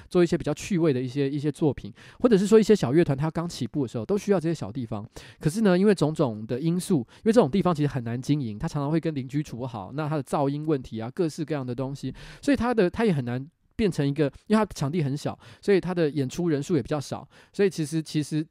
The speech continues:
呃，呃，观众比较少，所以他造成的这个经济规模、商业规模也比较低，所以变成说他其实这个场地非常难以经营。那台北市很缺这个。那另外一个就是中大型的场地，因为你知道在台北，如果你要找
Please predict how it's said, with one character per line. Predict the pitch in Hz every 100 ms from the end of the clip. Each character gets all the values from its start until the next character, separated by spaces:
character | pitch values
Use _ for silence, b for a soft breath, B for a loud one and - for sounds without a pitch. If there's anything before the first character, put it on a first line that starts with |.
| -
呃， | -
呃， | 156 156 151 -
观 | 202 226
众 | 254 151
比 |
较 | 147 143
少， | 120 107
所 | 190
以 |
他 | 175
造 | 180 190
成 | 147
的 | 135
这 | 143
个 | 151
经 | 139 - 170
济 | - 156
规 | 147 143
模、 | 120
商 | 113 156
业 | 151
规 | 147
模 | 135 104
也 | 147
比 | 139
较 | 143
低， | - 151 151 B B
所 | -
以 | 285
变 | 285
成 |
说 | 254
他 | 262 240
其 | 180
实 |
这 | 190
个 | 190
场 | 127 120
地 | 143
非 | 123 175
常 | 151 131
难 | 120
以 | 123
经 | - 123
营。 | 120 101 - B B B
那 | 190 180 127 _ _ _ _ _ _ -
台 | - 160
北 |
市 | 143
很 | 117
缺 | - 123
这 | 127
个。 | - - b
那 | 269
另 | 277 240
外 | 202
一 |
个 | 139
就 | 127
是 | 165 156
中 | 175 151
大 | 147 117
型 | 113
的 | 107
场 | 110 104
地， | 107
因 | 113 - - -
为 |
你 | 262
知 | 185
道 |
在 | 160 175
台 | 135
北， | 123 110 104 -
如 | 131
果 | 165 160
你 |
要 | 131 147
找 | - 104 -